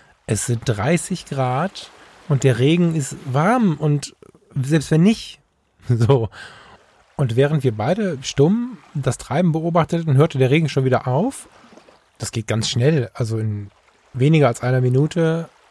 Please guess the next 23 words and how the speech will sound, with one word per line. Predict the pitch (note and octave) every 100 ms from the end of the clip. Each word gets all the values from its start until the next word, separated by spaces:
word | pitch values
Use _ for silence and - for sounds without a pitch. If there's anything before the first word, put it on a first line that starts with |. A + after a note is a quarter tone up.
| _ _ -
war | - B2 C3+
wieder | C#3 B2+
Sonnenschein | A#2 D3+ F#3 - D#3 D#3 D#3+
und | C3 A#2 -
es | -
war | A#2
schön | - D3 F3+ F#3
und | B2 G#2+ - _ _ _ -
ich |
habe | B2+
jetzt | B2+
hier | - A#2+
gerade | A2+ A#2+ C3 B2 _ _ _ _ _ _ _ -
ein | C#3
bisschen | C#3 - A#2+
für, | - A#2+
für | A2+ - -
diese, | A#2+ A2 A2+ G#2 -
für | - A#2
dieses | A2+ A2 G2+ - -
Wellenrauschen | A#2+ B2+ E3 E3 C3 E3 - C#3+ C#3+ D3 -
gesorgt | B2+ A#2+ C3+ E3+ -
und | A#2+ A#2+